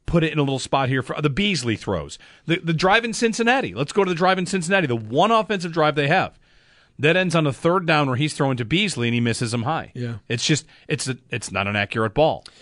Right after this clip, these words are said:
Speaker 2: In the Ollie Connolly piece, he wrote, "Since week nine, Allen is nineteenth in the league in adjusted completion percentage on short throws. But in the intermediate area,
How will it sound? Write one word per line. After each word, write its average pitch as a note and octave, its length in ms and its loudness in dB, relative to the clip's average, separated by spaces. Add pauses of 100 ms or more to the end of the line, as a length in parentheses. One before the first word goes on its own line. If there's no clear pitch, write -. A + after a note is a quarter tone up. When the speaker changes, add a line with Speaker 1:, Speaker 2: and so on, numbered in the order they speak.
(220)
Speaker 2:
In D#3 160 2
the C#3 100 2
Ollie D3 600 2 (380)
Connolly D#3+ 500 0
piece, - 480 -8 (360)
he C#3 180 -4
wrote, D3 260 2
"Since E3 260 -4
week E3 200 0
nine, D#3+ 260 0
Allen D#3 300 0
is A2+ 180 -4
nineteenth F3 760 0
in D3 80 0
the C#3 80 0
league C#3+ 280 2
in C3 80 -2
adjusted C#3+ 440 -2
completion C3+ 480 0
percentage C#3 440 -4
on A#2 140 -4
short G3+ 380 2
throws. F#2+ 460 -10 (380)
But F#3 380 2 (220)
in A#2+ 100 -10
the C3+ 120 -4
intermediate E3 640 2
area, A#2 420 -2